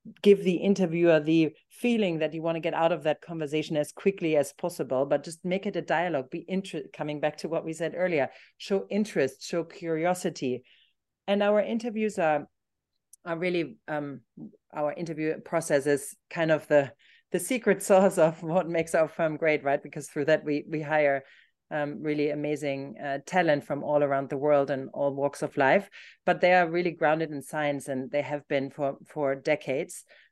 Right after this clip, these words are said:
And what does it mean? So our interviews are skills-based. So we are looking for the skills that we just mentioned. We,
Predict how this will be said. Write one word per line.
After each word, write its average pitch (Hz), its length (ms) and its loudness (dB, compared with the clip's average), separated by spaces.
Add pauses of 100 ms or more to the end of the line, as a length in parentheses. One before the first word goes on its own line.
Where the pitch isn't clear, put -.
And 170 160 -4
what 185 140 2
does 170 140 -2
it 165 120 -2
mean? 147 240 -2
So 165 160 -4
our 151 160 2
interviews 170 440 -4
are 165 160 0
skills-based. 143 800 -4
So - 100 -8
we 151 100 0
are 139 60 2
looking 156 520 -2
for 165 240 -2
the 156 120 2
skills 165 380 -4
that 147 120 2
we 156 100 -4
just 165 300 -4
mentioned. 147 560 0
We, 139 220 -6